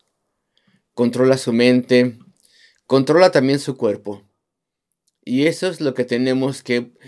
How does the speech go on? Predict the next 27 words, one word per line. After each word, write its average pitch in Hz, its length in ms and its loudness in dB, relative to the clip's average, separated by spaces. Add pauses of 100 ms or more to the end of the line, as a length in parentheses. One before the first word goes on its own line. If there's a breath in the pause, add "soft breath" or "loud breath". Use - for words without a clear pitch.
(100)
buscar 120 520 -4
en 120 140 0
una, 113 500 -2
en 113 100 0
una 127 180 0
persona, 135 440 -2
no 127 200 0
alguien 156 240 -2
que 135 120 -2
sea 131 140 -6
buen 139 200 -2
com-, 139 200 -6
buen 139 280 -2
comunicador 127 760 -2 (240 loud breath)
y 113 300 -2
hable 131 240 2
bien, 131 400 0 (100)
sino 131 240 -2
que 147 80 -2
tenga 151 160 -4
un 147 80 -4
buen 160 160 -2
carácter. 147 380 -2
Ese 151 100 -12
es 175 80 -10
lo 170 60 -6
segundo. 127 580 -4